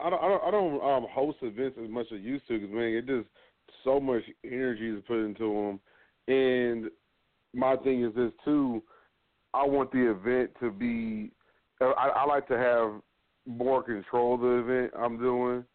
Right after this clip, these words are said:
and so whenever I got the more control I, um, that I have over an event, there's more work I have to do, and it's just so physically draining sometimes doing that. I'll eventually get back to that point when I do, um, start doing that again, but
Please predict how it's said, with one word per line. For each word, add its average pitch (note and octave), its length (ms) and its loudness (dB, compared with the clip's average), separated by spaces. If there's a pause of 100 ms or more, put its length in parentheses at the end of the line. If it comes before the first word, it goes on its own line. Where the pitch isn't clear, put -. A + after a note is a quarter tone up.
(680)
and A2 340 0
so C3 140 4
whenever A#2+ 380 2
I A#2+ 180 2
got G#2 100 -6
the A2 60 -4
more B2 280 2
control C3 380 0 (300)
I, G#2+ 40 0 (300)
um, G#2 400 -2 (500)
that A2+ 240 -2
I A2+ 80 4
have A2+ 220 0
over G#2+ 260 0
an G2 60 -6
event, G#2 320 -4
there's A2 220 0 (100)
more A2 380 0
work A#2+ 220 -2
I - 20 -6
have G2 80 -4
to F#2 80 -8
do, F#2 280 -10 (440)
and A#2 140 2
it's G#2 100 -4
just A2 160 -4 (100)
so B2 320 2
physically A#2 420 -4
draining A2 380 0
sometimes G#2 480 -4 (100)
doing G#2+ 300 -2
that. F#2 220 -8 (500)
I'll B2+ 260 2
eventually A#2+ 360 -2
get A#2 100 2
back A2 140 0
to G#2+ 60 -6
that G#2 180 0
point A2+ 240 0
when G#2+ 180 0
I G2 40 -8
do, B2+ 320 0
um, A2 320 0
start A2+ 220 -2
doing A2+ 220 -2
that G#2+ 140 0
again, A#2 380 -4
but G2+ 340 -2